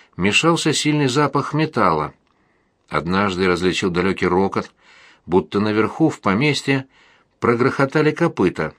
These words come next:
В панике разбегались звери. Я коснулся скользких камней,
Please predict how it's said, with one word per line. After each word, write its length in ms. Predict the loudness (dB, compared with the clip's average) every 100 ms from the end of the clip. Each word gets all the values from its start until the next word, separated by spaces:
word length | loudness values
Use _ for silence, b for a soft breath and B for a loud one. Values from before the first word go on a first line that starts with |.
| _ _ _ _ _
В 180 | -20 -18
панике 480 | -2 0 0 -2 -2
разбегались 640 | -2 -2 0 2 2 0
звери. 440 | 0 0 0 0 -6 _ _ b b b b b b
Я 220 | 0 2
коснулся 520 | 2 0 0 -2 -2
скользких 540 | -2 2 2 2 -4
камней, 480 | 0 0 2 0 -2